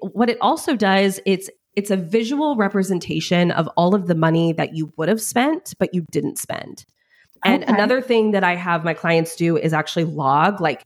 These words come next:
Speaker 1: I'm like, "Okay, every time you do this, every time you move one trinket from one to the other, keep a log and write it down." Like, I would have bought this top from Zara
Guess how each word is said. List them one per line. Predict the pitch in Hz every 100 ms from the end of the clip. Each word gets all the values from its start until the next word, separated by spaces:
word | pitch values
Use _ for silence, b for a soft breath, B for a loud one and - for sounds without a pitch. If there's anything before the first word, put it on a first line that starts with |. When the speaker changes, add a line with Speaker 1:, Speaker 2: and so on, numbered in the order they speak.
| -
Speaker 1:
I'm | 247 190
like, | 175
"Okay, | 175 196 -
every | 170 180 247
time | 254 277
you | 269
do | 233 254
this, | 120 113 - -
every | 175 196
time | 196 208
you | 190
move | 170 165 151
one | 160 175
trinket | - 196 196 -
from | 165 151
one | 151
to | 156 185
the | 190
other, | 180 170 156 156 - B B B
keep | - 220 226
a |
log | 196 160 170 240
and | 233 180
write | 160
it | - -
down." | 113 - - - _ -
Like, | 165 - B B B -
I | 185
would | 196 185 220
have | 220
bought | 190 185 185 -
this | 170 -
top | - 175 170 -
from | - 170
Zara | 160 143 156 185 277